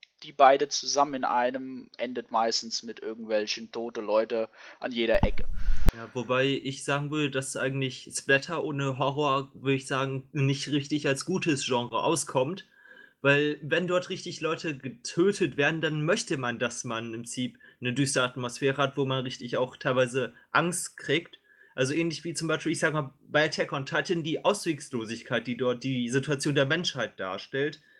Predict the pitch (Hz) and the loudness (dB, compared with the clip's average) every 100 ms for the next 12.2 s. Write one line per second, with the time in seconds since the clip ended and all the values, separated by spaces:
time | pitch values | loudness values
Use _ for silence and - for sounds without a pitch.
0 | - _ 139 139 143 120 143 - 147 139 | -20 _ -2 0 2 0 0 0 0 2
1 | 165 175 - _ _ - 135 139 139 - | 0 -2 -8 _ _ -6 -2 0 0 -6
2 | - - 147 160 156 147 165 170 170 170 | -6 0 2 4 2 2 2 2 0 -2
3 | 170 - - 151 151 156 147 160 147 139 | 12 12 12 12 2 -4 -6 -6 -8 -10
4 | - 165 - 175 156 151 160 143 147 151 | -2 -2 -2 -4 -4 -2 -2 -2 -4 -4
5 | - 151 147 _ - - 147 - 185 190 | -2 -4 -4 _ -20 -6 -2 0 0 -2
6 | - 131 127 151 - 143 139 147 170 175 | -4 0 2 0 0 2 2 2 -2 -4
7 | - - - - _ 113 123 - 120 113 | -8 -12 -20 -20 _ 2 2 0 -12 -16
8 | 127 120 151 131 135 127 - 156 - 170 | -14 -8 -8 -6 -8 -6 2 2 2 -2
9 | 147 151 156 139 - 156 151 151 143 139 | 0 0 0 -4 -6 -2 -2 2 0 0
10 | 131 147 143 139 - 139 135 131 131 127 | -2 -2 0 -2 0 0 2 2 0 -2
11 | 127 - - _ 123 131 131 - 139 135 | -10 -14 -20 _ 2 2 0 -2 0 2
12 | 139 135 | 0 -6